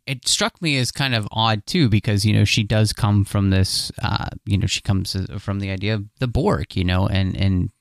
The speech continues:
the fact that, you know, they all work as one and there is no hierarchy other than, like,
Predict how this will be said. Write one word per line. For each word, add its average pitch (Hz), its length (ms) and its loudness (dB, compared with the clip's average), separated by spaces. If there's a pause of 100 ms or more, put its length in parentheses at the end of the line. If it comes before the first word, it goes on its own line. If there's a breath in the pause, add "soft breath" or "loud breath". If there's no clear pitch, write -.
the 107 100 0
fact 101 360 -4
that, 98 180 0 (100)
you 107 140 2
know, 98 120 4
they 98 220 2
all 104 300 4
work 110 300 4
as 104 160 2
one 110 500 2
and 95 420 2
there 107 280 0
is 143 260 0
no 113 140 4
hierarchy 101 720 2
other 104 240 4
than, 98 220 2
like, 98 280 -2